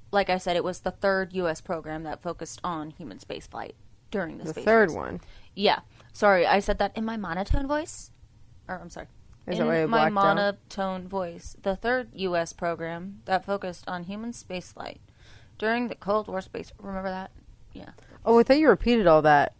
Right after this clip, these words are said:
Speaker 2: in, like, normal voice.
Speaker 1: No,
Speaker 2: You
Speaker 1: I did
Speaker 2: didn't?
Speaker 1: not.
Speaker 2: Oh, God.
Speaker 1: <laughs>
Speaker 2: That's
Speaker 1: Oh,
Speaker 2: why I blacked out.
Speaker 1: <laughs>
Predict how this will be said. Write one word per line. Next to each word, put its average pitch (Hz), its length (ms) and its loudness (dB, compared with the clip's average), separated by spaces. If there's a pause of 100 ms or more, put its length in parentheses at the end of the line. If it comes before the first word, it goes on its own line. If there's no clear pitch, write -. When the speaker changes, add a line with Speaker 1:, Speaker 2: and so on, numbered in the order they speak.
(100)
Speaker 2:
in, 180 140 0
like, 160 160 0
normal 170 340 0
voice. - 180 0
Speaker 1:
No, 202 120 4
Speaker 2:
You 175 120 2
Speaker 1:
I 170 40 0
did 156 80 -6
Speaker 2:
didn't? 165 160 2
Speaker 1:
not. 170 360 4
Speaker 2:
Oh, 180 100 4
God. 311 720 8
Speaker 1:
<laughs> - 960 4
Speaker 2:
That's 233 260 8
Speaker 1:
Oh, 160 60 0
Speaker 2:
why 151 160 2
I - 20 0
blacked 151 420 -4
out. 156 300 4
Speaker 1:
<laughs> - 60 12